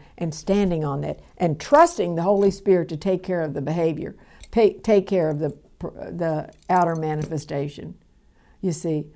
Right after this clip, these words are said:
that's what I did. And as I stood by faith, little by little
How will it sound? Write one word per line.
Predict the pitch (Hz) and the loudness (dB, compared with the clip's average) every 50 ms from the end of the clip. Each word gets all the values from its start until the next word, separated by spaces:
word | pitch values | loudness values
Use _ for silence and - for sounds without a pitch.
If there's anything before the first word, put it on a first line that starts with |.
| _ _ _ | _ _ _
that's | - 175 180 175 - | -6 -6 -6 -6 -6
what | 196 175 170 | -6 -6 -4
I | 175 175 | -6 -6
did. | 165 151 147 147 147 151 - - _ _ - - - - | -6 -6 -8 -8 -8 -10 -14 -18 _ _ -20 -20 -16 -8
And | - 170 165 | -6 -4 -2
as | 165 156 151 | -2 -4 -4
I | 151 147 | -4 -6
stood | 143 - - - 220 233 262 226 | -6 -6 -6 -2 0 2 2 2
by | 214 - 233 240 | 0 -4 -6 -6
faith, | - - 220 180 160 160 151 - - - | -4 -2 0 0 0 -2 -4 -8 -8 -2
little | 175 180 190 220 247 | 0 2 2 2 0
by | 220 240 240 247 254 | -2 -2 -6 -4 -2
little | 240 208 175 160 160 170 185 | 0 2 2 2 0 -4 -6